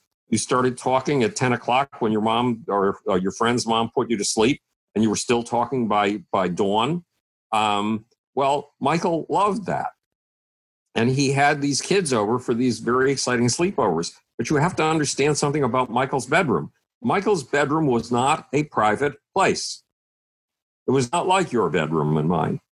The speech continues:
Michael's bedroom was a public place. For example, when Lionel Richie and Michael agreed to write We Are the World together,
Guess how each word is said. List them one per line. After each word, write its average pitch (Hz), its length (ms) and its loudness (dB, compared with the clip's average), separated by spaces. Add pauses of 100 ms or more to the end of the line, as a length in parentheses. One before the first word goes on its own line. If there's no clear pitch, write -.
Michael's 180 440 -2
bedroom 139 480 0
was 131 420 0
a 147 120 0
public 156 420 -2 (240)
place. - 480 0 (760)
For 131 100 0
example, 139 560 0 (340)
when 127 460 2 (260)
Lionel 151 380 2
Richie 139 420 0
and 113 160 -4
Michael 113 380 0
agreed 110 360 0
to 110 120 -4
write 101 240 2
We 107 160 0
Are 98 100 2
the 95 100 0
World 90 320 2
together, 76 440 -4